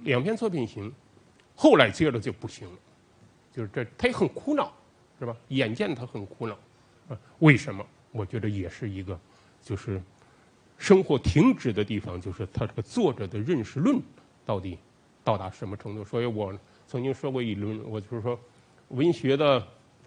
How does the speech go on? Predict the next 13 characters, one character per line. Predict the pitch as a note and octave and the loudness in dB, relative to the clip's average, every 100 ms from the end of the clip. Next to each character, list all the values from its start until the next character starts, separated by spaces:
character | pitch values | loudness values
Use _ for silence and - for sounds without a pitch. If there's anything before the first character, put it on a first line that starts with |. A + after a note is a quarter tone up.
| - - - - - - | -14 -12 -12 -14 -20 -4
底 | - A#2 G2 | -2 0 -4
色 | - - D#3+ A2 | -10 0 2 2
一 | G#2+ | 0
定 | B2+ B2+ G#2 | 0 -2 -8
是 | - F2 - | -8 -12 -10
哲 | - | -10
学， | F#2+ G#2 - _ _ _ _ _ _ _ _ _ _ _ _ - | -10 -12 -20 _ _ _ _ _ _ _ _ _ _ _ _ -14
这 | C3+ | -10
个， | A#2 F#2+ - - _ | -10 -10 -14 -20 _
但 | - F3+ C#3+ | 4 4 4
是 | - C3+ | 0 -4
文 | G2 C3 C#3 | 2 4 4
学 | C#3+ A#2 G#2+ | 2 -2 -2